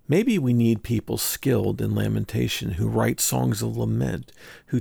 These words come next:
teach us how to lament, and who model what it means to walk alongside others who mourn. After we lost our son, my wife and I spent a lot of time with other Christians who lost their children.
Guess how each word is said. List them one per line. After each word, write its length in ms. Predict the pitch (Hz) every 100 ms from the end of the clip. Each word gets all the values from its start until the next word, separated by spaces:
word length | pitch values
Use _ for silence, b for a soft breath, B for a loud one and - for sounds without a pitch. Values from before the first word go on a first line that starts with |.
| -
teach 400 | - 185 220 -
us 220 | 101 -
how 160 | 104
to 120 | 107 120
lament, 580 | 123 107 110 110 - - B B -
and 120 | 113
who 140 | 113
model 460 | 110 107 107 110 98
what 160 | 101 113
it 80 |
means 320 | - 165 117 104
to 100 | 107
walk 300 | 101 101 -
alongside 840 | 110 107 107 - - 131 104 104 -
others 600 | 127 110 131 123 - - _
who 140 | - 107
mourn. 500 | 110 107 - - - _ _ _ _ _ -
After 260 | 156 180 165
we 100 | 127
lost 320 | 117 113 -
our 120 | 98
son, 520 | - - 101 90 92 - _ -
my 100 | 107
wife 340 | 117 180 -
and 80 | 120
I 80 | 110
spent 300 | - 113 101
a 40 |
lot 220 | 101 107
of 100 | 98
time 260 | - 107 92
with 140 | 92
other 180 | 95 95
Christians 540 | - - - - 92
who 80 | -
lost 300 | 95 90 -
their 80 | 95
children. 500 | - 92 98 - -